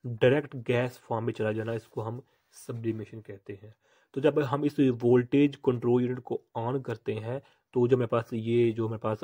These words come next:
alloy होता है एम ओ टू टी आई का, जो ये alloy होता है सॉलिड फॉर्म में, ये गैसेस फॉर्म में, फ्यूम्स फॉर्म में कन्वर्ट हो जाता है, यानी कि टीआई अलग हो जाता है।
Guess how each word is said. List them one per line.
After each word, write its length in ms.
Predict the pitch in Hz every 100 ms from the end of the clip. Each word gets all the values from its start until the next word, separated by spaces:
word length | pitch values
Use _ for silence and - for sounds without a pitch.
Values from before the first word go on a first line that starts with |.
| -
alloy 220 | 110 113 117
होता 260 | 117 107
है 120 | 107 127
एम 180 | 113 113
ओ 140 | 113 107
टू 180 | 120
टी 280 | 107 - 107 110
आई 100 | 107
का, 140 | 117
जो 140 | 117
ये 180 | 120 120
alloy 280 | 127 113 117
होता 200 | 131 123
है 40 |
सॉलिड 220 | 110 120 113
फॉर्म 220 | 110 113
में, 160 | 131 135 _ _ -
ये 300 | 120 120 143
गैसेस 580 | 135 120 127 - 147 131
फॉर्म 300 | - 110 113
में, 120 | 117
फ्यूम्स 560 | - - 127 135 139
फॉर्म 300 | - 117 113
में 180 | 110 123 - _ _ _
कन्वर्ट 340 | 120 117 117 110
हो 140 | 107
जाता 220 | 104 110
है, 60 | 104
यानी 140 | 113
कि 120 | 113
टीआई 540 | 110 _ 110 120 120 110
अलग 240 | 107 113
हो 140 | 127 131
जाता 320 | 135 - 135
है। 200 | 135